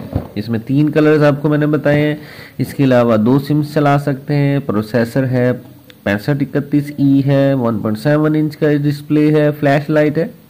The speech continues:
वायरलेस एफ़एम है। इस तरह बैटरी इसकी बारह सौ एमएएच की है, मेमोरी कार्ड सोलह जीबी तक आप यूज़ कर पाएंगे, इंटरनेट ब्राउजिंग है, ऑडियो और वीडियो प्लेयर है। क्यू क्यू मी क्यू इलेवन को हम unbox भी करेंगे, unbox करके आपको दिखाएंगे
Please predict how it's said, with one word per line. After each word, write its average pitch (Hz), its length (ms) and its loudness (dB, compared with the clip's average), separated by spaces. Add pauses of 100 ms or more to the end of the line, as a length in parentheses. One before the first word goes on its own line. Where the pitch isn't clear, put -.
(680)
वायरलेस 180 600 4
एफ़एम 185 320 0
है। 175 280 2
इस 143 100 -4
तरह 135 160 0
बैटरी 123 400 0
इसकी 120 220 -2
बारह 135 300 2
सौ 175 140 -2
एमएएच 170 320 -2
की 175 140 -4
है, 170 180 0
मेमोरी 117 320 -2
कार्ड 131 280 0
सोलह 151 260 -2
जीबी 151 320 0
तक 151 80 -6
आप 147 120 0
यूज़ 147 240 2
कर 151 140 -2
पाएंगे, 147 480 -2 (540)
इंटरनेट 147 340 0
ब्राउजिंग 147 500 2
है, 147 220 0
ऑडियो 104 420 0
और 131 240 2
वीडियो 107 360 2
प्लेयर 78 300 -2
है। - 140 -6 (380)
क्यू 165 100 4
क्यू 165 200 2
मी 165 180 2
क्यू 143 220 2
इलेवन 107 400 2
को 107 120 -2
हम 107 120 0
unbox 131 420 0
भी 139 100 0
करेंगे, 139 360 0
unbox 98 440 -2
करके 113 260 -2
आपको 131 200 0
दिखाएंगे 143 580 2